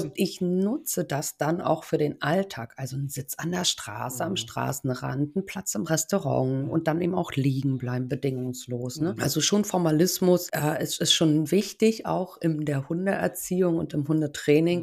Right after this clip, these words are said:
Speaker 2: Mhm.
Speaker 1: weil ich das dann auf jeden Fall später auch im Alltag anwende. Genau.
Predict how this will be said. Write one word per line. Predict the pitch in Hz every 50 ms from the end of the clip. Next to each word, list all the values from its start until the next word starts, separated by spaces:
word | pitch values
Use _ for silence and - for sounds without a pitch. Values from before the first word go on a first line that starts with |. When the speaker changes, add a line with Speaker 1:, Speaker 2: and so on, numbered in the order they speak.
| -
Speaker 2:
Mhm. | - - 139 127 - -
Speaker 1:
weil | 143 151 -
ich | 147 156 -
das | - 156 156 - -
dann | 165 160 147
auf | 147 147 -
jeden | 147 160
Fall | 160 - 170
später | 147 - - 143 147 147 - 151 139 127
auch | 143 139 -
im | 139 135 135 139 143 - _
Alltag | 135 131 135 139 - - 143 139 139 - - - _ _ _ _ _ -
anwende. | 143 127 143 143 123 117 - 117 107 110 104 104 110 - - - _ _ _ - -
Genau. | - 165 - -